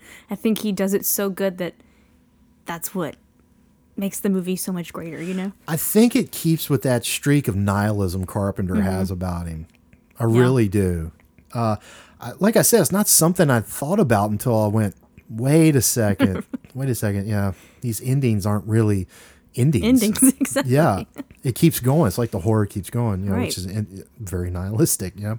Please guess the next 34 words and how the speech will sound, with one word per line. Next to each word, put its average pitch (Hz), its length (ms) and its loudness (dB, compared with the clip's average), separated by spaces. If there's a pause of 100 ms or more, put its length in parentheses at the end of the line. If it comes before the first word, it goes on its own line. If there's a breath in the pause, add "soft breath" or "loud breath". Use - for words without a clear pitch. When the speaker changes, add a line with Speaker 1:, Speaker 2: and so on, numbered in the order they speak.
(120)
Speaker 1:
Right. 226 280 -6 (280 loud breath)
Speaker 2:
So, 156 280 4
uh, 139 140 4
one 160 180 2
final 160 360 2
bit 135 300 0
before 139 220 -4
we 131 100 0
take 127 220 -4
a - 20 -6
break. 120 320 0
The 107 100 -10
special 120 400 -4
effects 113 360 -4
here 107 220 0
are 101 40 -4
by 101 300 -4
Rob 98 440 -4
Bottin. 113 560 -4
He 113 120 -4
was 95 160 -6
all 117 180 -4
of 101 100 -4
twenty-two 131 640 -4
when 113 180 -2
he 95 120 -4
<laughs> 98 120 -4
did 135 140 -2
these, 110 240 0
if 113 160 -4
you 131 60 0
can 110 140 -6
believe 113 260 0
that. 113 280 0